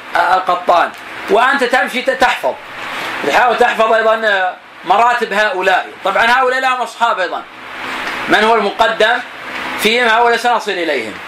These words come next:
لكن نحن سنتناول طبقات المكثرين لا طبقات المقلين، لأن هؤلاء المكثرين تدور عليهم الأحاديث. قلنا فيما مضى أن علي بن مدين يقول أحاديث أهل الإسلام تدور على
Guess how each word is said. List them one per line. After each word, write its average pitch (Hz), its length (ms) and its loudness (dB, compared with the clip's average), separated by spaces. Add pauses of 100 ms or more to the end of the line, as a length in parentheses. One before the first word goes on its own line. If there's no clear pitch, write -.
(220)
لكن 233 260 2
نحن 214 240 0
سنتناول 226 720 0
طبقات 226 600 0
المكثرين 196 600 -2 (840)
لا 202 220 4
طبقات 233 680 4 (480)
المقلين، 190 680 0 (460)
لأن 190 140 4
هؤلاء 247 300 4
المكثرين 208 440 0
تدور 254 260 0
عليهم 233 300 0
الأحاديث. 226 460 -2 (460)
قلنا 262 200 4
فيما 233 240 2
مضى 214 420 2 (260)
أن 208 140 0
علي 240 280 2
بن 226 60 -10
مدين 226 300 -2
يقول 214 280 0
أحاديث 214 320 -2
أهل 226 100 2
الإسلام 214 360 -2
تدور 214 280 -2
على 202 380 0